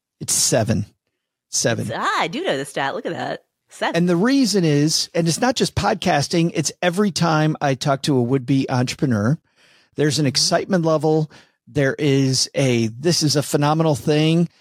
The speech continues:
Speaker 1: And then you get past this original idea, which you thought was brilliant and life-sustaining, and you get seven episodes deep, six months
Speaker 2: Mm-hmm.
Speaker 1: deep, whatever it is, and you go, "Holy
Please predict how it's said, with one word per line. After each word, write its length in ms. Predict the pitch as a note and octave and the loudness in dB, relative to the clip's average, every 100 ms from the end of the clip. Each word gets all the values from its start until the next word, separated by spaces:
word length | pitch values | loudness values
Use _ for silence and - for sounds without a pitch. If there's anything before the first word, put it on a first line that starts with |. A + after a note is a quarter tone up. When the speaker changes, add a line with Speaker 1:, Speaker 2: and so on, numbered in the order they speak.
| _ _ _ - | _ _ _ -4
Speaker 1:
And 220 | D3+ D3 | 0 2
then 320 | E3 A3 A3+ - | 2 2 0 -2
you 240 | E3 E3+ | 0 0
get 280 | B2 F#3 - | 2 -2 -2
past 460 | - F3+ F3+ D3+ | -2 2 0 0
this 200 | D3+ C3+ | 0 0
original 520 | C#3+ C3 E3 F#3+ E3+ - | 0 0 0 2 2 0
idea, 520 | D3+ C#3 B2 D3 C#3 | 0 -2 -2 2 2
which 240 | A#2+ C3 - | 2 0 0
you 80 | C#3 | 0
thought 300 | C#3+ C3+ - | 0 0 0
was 320 | C3 B2 - | 0 0 -2
brilliant 760 | - D3 D3+ D3 C#3+ C#3 C3+ - | -2 2 4 4 4 2 0 0
and 180 | B2 | 0
life-sustaining, 880 | C3 C#3+ - C3 - C3 C3 C3 B2+ - | 2 0 0 -2 0 0 2 2 0 0
and 120 | C#3 | 2
you 80 | B2+ | 2
get 180 | C3+ - | 0 -2
seven 340 | - D3 F3 | 0 2 2
episodes 540 | F3 F3 - E3+ D3+ | 0 0 2 0 0
deep, 360 | C3 G#3 D#3 D3+ - _ _ | 0 2 2 0 -6 _ _
six 340 | - - E3 - | -4 -2 0 2
months 240 | D#3+ D3+ | 2 2
Speaker 2:
Mm-hmm. 80 | G#2 | 0
Speaker 1:
deep, 360 | D#3+ D#3+ C3 - - _ _ | 2 2 0 -4 -16 _ _
whatever 400 | - C#3+ D3 D#3+ | -2 0 2 2
it 80 | D3+ | 2
is, 240 | F3 D3 | 2 2
and 100 | D3+ | 2
you 100 | C#3 | 2
go, 260 | C#3+ C3 A#2+ | 2 0 0
"Holy 640 | - - G#3 B3 G#3+ D#3+ B2+ | -4 -2 0 2 2 2 -2